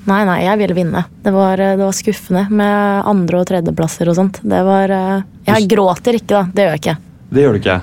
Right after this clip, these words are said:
Speaker 1: Nei, men, eh, jeg tror jeg har gråtet en gang på grunn av et resultat. <laughs>
Speaker 2: Når var det, ja?
Speaker 1: Det var et eller annet N M,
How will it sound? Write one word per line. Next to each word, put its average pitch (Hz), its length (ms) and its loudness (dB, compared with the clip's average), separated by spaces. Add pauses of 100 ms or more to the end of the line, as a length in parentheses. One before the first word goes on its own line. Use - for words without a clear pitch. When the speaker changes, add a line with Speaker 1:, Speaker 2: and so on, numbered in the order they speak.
(120)
Speaker 1:
Nei, 170 280 0 (440)
men, 208 280 2
eh, 202 440 0
jeg 196 100 -2
tror 202 140 0
jeg 196 160 0
har - 0 - (100)
gråtet 185 260 -6
en 180 220 0
gang 170 220 -2 (120)
på 196 140 0
grunn 170 140 -2
av 160 100 -6
et 175 80 -2
resultat. 165 540 -6
<laughs> 175 260 -2
Speaker 2:
Når 117 540 0
var 113 80 0
det, 98 80 0
ja? 95 100 -4 (600)
Speaker 1:
Det 202 140 2
var 190 220 2
et 196 160 -6
eller 208 100 2
annet 170 220 -2
N 180 240 0
M, 180 160 0